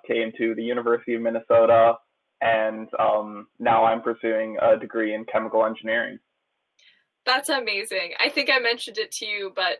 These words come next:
Speaker 2: my sister, um, did the chemical engineering program at the U, and I have so much respect for anyone who does that program. Um, yeah, it's, it's no easy task. <laughs> Cool.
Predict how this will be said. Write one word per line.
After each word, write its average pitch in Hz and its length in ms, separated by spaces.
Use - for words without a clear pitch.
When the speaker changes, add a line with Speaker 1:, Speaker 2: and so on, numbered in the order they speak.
Speaker 2:
my 208 160
sister, 196 760
um, 185 360
did 233 160
the 226 80
chemical 214 400
engineering 196 480
program 190 400
at 190 140
the 190 80
U, 190 360
and 202 120
I 180 80
have 226 220
so 254 260
much 247 200
respect 226 520
for 226 120
anyone 220 480
who 233 120
does 196 220
that - 220
program. 190 640
Um, 185 400
yeah, 190 320
it's, - 260
it's - 260
no 277 160
easy 262 260
task. 190 540
<laughs> 233 80
Cool. 285 260